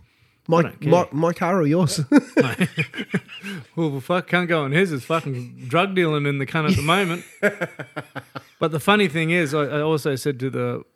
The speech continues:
Speaker 2: old mate copper, I said he had, um, traders, what they call traders plates on him.
Speaker 1: Yeah.
Speaker 2: And he go, I said,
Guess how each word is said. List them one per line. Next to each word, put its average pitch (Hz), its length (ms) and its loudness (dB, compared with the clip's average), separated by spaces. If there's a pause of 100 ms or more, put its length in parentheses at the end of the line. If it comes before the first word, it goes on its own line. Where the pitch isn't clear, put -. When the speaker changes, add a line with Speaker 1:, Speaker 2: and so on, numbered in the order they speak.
(180)
Speaker 2:
old 139 140 -4
mate 127 280 -8 (300)
copper, 170 480 -4 (540)
I - 40 -12
said 156 180 -2
he 147 120 -4
had, 156 240 -4 (120)
um, 123 480 -8 (920)
traders, 185 400 0
what 139 100 -8 (140)
they 131 60 -6
call 151 140 -8
traders 156 300 -4
plates 175 300 -4
on 190 100 0
him. 269 220 -6
Speaker 1:
Yeah. 165 160 4 (440)
Speaker 2:
And 143 120 -2
he 147 100 -2
go, 143 340 0
I 139 120 -4
said, 139 340 -2